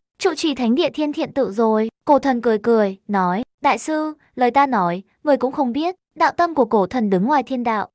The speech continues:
tâm giới của hắn vượt xa bất kỳ một độ hư cường giả nào ở Cổ Hoang. Hắn đứng một mình một phía, mặc kệ ân oán giữa nhân, yêu, vu tam tộc, mà đối mặt cùng đánh cờ với thiên đạo. Trong lòng cổ thần, người cũng tốt,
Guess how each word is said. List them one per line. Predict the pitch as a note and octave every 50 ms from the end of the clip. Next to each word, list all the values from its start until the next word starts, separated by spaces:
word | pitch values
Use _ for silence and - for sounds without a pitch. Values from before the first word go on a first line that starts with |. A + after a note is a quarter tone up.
| _ -
tâm | F4 F4+ F4
giới | D#4+ D4+ B3 A#3
của | - E4
hắn | C#4+ A#3+ A#3+ F#3+ F#3+ G3+
vượt | D4 C#4
xa | C4+ - C#4 A#3+
bất | A#3 C#4 E4 -
kỳ | - D4+ B3+
một | A3+ A3 F#3+
độ | G3+ B3 G3+ A#3
hư | C4 D4+ D4
cường | D4 C#4+ A#3+ G#3+
giả | A3+ G3+ F#3+
nào | G3+ G#3+ G#3 G3 F3+
ở | F#3 F3
Cổ | - F#3 F3
Hoang. | F#3 A3 A3 A3 A3+ A3+ A#3 B3 A#3+ - _ _ _
Hắn | - C4+ B3+ B3 A#3
đứng | A#3 G#3+ C4
một | D#4 D4 B3
mình | C4 B3 A#3
một | A3 G3+ F#3
phía, | - - A3+ G3+ F#3 F#3 A3 - _ _ _ _
mặc | - E4 E4 -
kệ | F4 D4
ân | C4 C#4+ D4+ D4
oán | C4 A3 G3+ G3+
giữa | B3+ B3
nhân, | C#4+ D#4+ D#4+ D4 C#4+ C#4 C4+ B3+ - _
yêu, | - B3+ B3+ B3+ B3 B3
vu | A#3+ A#3 B3 B3+
tam | B3 B3+ A3+ A3 A3
tộc, | G#3+ A3+ G3+ F#3 F#3 - _ _ _
mà | D#4 D#4 D4
đối | A#3+ B3 A#3+
mặt | C4+ E4 D#4+ D#4+
cùng | - D#4 C#4 A#3+
đánh | G#3 F#3+ F#3 G3
cờ | D4+ D4+ C4+ A#3
với | G3 G3
thiên | F#3 - C#4+ C4 B3+
đạo. | B3+ A#3+ A3 G3+ - - _ _ _
Trong | - - F#4 F4+
lòng | F4+ D#4 B3 A3
cổ | A#3+ G#3 F3
thần, | - - B3 A#3 A3 G#3+ G#3 - _ _ _ -
người | C#4+ B3+ A3+
cũng | A3 A3 G#3+ A#3
tốt, | - F4 F#4+ G4